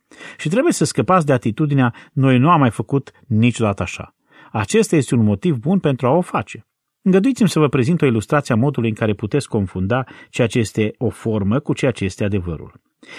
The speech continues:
Iar unii oameni nu știu care este diferența.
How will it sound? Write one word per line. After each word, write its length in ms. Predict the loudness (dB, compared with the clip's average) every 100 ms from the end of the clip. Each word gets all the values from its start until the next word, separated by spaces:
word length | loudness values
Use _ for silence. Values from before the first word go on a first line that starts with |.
| -4
Iar 200 | 2 2
unii 180 | 4 4
oameni 320 | 4 4 4
nu 160 | 4 2
știu 200 | 0 0
care 180 | 2
este 180 | 0 -2
diferența. 640 | -6 -4 -4 -4 -8 -18